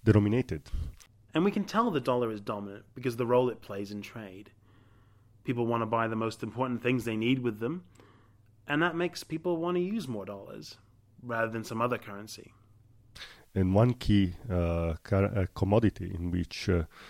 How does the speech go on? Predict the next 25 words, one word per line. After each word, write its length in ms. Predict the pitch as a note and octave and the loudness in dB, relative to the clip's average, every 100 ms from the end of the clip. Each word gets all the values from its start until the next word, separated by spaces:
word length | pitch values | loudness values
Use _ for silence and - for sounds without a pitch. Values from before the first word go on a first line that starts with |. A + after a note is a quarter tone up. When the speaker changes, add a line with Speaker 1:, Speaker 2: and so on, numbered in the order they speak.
| - - - F2 | -20 -20 -6 0
Speaker 1:
uh, 380 | F2 F2 E2+ E2 | 2 2 0 -2
the 100 | E2 | 0
dollar, 480 | F#2 F#2 F2+ F2 E2+ | 4 4 4 2 0
you 140 | E2+ | 0
know, 160 | E2+ D#2 - | 0 -2 2
plays, 320 | F#2 F#2 F2+ - | 2 2 0 0
plays 160 | F#2+ | 0
a 60 | F2 | 2
big 180 | F#2 F2+ | -2 0
role 260 | F#2 G2 | 0 2
is 160 | G2+ E2+ | 0 -2
oil, 300 | F2 F2+ E2 - _ | -4 -4 -6 -12 _
and, 280 | F#2 F2 E2+ | -10 -6 -4
uh, 280 | E2+ E2 F2 - - | -4 -4 -6 -10 2
oh, 120 | A2+ | 4
most 260 | G#2+ C3 A2 | 6 6 4
of 80 | |
the 80 | E2+ | 0
commodities 560 | - E2 D#2+ E2 - - | -2 -4 -2 -4 -6 -10
actually 300 | E2 F#2 F2 | -8 -4 -4
are 80 | E2 | -4
denominated 540 | F2 F2 F2+ F2 G2 | -4 -4 -4 -6 -2
in 100 | G2 | -2
<laughs> 140 | E2 G2 | 0 2
dollar. 220 | F#2+ | 0